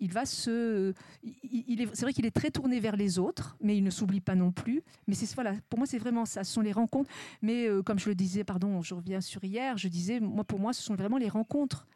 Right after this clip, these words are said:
qu'on fait qui, qui, qui, qui nous constituent en grande partie. On a nos, nos, voilà, on a nos, nos traits de caractère, nos, mais justement, ces traits de caractère-là peuvent se nuancer, se colorer, s'accentuer selon les rencontres qu'on va faire.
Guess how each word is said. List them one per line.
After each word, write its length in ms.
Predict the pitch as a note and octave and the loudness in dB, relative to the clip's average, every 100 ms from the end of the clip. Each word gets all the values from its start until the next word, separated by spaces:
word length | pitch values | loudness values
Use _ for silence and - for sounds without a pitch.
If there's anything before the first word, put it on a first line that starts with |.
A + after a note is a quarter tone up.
| _ _ _ | _ _ _
qu'on 100 | - | -4
fait 340 | F3+ C#3 C4 C4+ - - - _ - | -2 -2 -2 -4 -12 -20 -20 _ -20
qui, 220 | - G3 - | -12 -10 -10
qui, 300 | - G3 G#3 | -4 -2 -2
qui, 280 | - F#3+ G3 - | -2 -2 -2 -4
qui 120 | - | -2
nous 120 | F#3+ | 0
constituent 600 | F3+ F#3 - - - - | 0 -2 -6 -8 -10 -4
en 80 | F3 | -2
grande 240 | E3 F#3 F3 | 0 -2 -4
partie. 500 | F3+ - - F3+ - | -8 -10 -12 -12 -6
On 140 | G3+ G3+ | -2 0
a 100 | G#3 | 2
nos, 160 | F#3+ G3 | 0 0
nos, 100 | F#3 | 0
voilà, 260 | G3 A#3 | 0 -4
on 80 | F3+ | -2
a 80 | D#3 | -2
nos, 120 | D#3 | -2
nos 140 | D#3+ D#3 | 0 -2
traits 200 | - - | -4 -6
de 40 | |
caractère, 760 | G3 F3 F3 - G#3+ A3+ B3 G#3+ | -6 -4 -4 -2 0 0 2 2
nos, 60 | F3+ - - | 0 -4 -8
mais 60 | |
justement, 300 | F#3 A#3+ C4+ | -6 -2 -2
ces 120 | B3+ | -2
traits 180 | G3 G#3 | -6 -8
de 40 | - | -4
caractère-là 600 | G3 F#3+ - F#3+ A3 C4+ - - _ | -2 -2 -2 -2 -2 -2 -6 -20 _
peuvent 240 | - B3 A3+ F#3 - - - | 0 2 0 -4 -12 -16 -12
se 160 | - | 2
nuancer, 600 | G3+ G3+ G#3 - - C4 | 4 6 4 0 -2 0
se 160 | A#3 - | 0 -2
colorer, 600 | - G3+ A3 G#3+ B3+ A#3+ | 0 2 2 0 -2 0
s'accentuer 680 | A3 G#3+ - G3 - A3 C4 - - | -2 -4 -2 -2 0 0 0 -4 -10
selon 340 | - C4 C4 D#4 | -4 0 2 4
les 100 | A3+ | 2
rencontres 480 | G#3+ A3 B3+ B3 - | 0 0 -2 -2 -4
qu'on 120 | G#3+ | -2
va 120 | G3 | -2
faire. 420 | - F#3 F3+ - | -4 -6 -6 -8